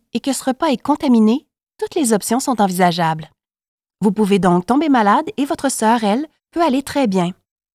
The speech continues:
Elle peut être malade et vous, vous pouvez aller bien. Vous pouvez être malade tous les deux, et et cetera. Et cela est dû à une série de facteurs. Le premier est la contamination sporadique, qui correspond plus ou moins à la réalité.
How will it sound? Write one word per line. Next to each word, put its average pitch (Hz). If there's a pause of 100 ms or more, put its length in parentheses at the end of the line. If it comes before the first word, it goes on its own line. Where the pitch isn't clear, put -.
(260)
Elle 202
peut 339
être 381
malade 208
et 190
vous, 170
vous 185
pouvez 185
aller 277
bien. 226 (500)
Vous 208
pouvez 214
être 208
malade 175
tous 320
les 240
deux, 185 (100)
et 262
et 233
cetera. 170 (720)
Et 302
cela 427
est 226
dû 220
à 202
une 180
série 214
de -
facteurs. 151 (580)
Le 240
premier 359 (120)
est 226
la 202
contamination 247
sporadique, 180 (160)
qui 208
correspond 180
plus 277
ou 214
moins 185 (100)
à 202
la 185
réalité. 170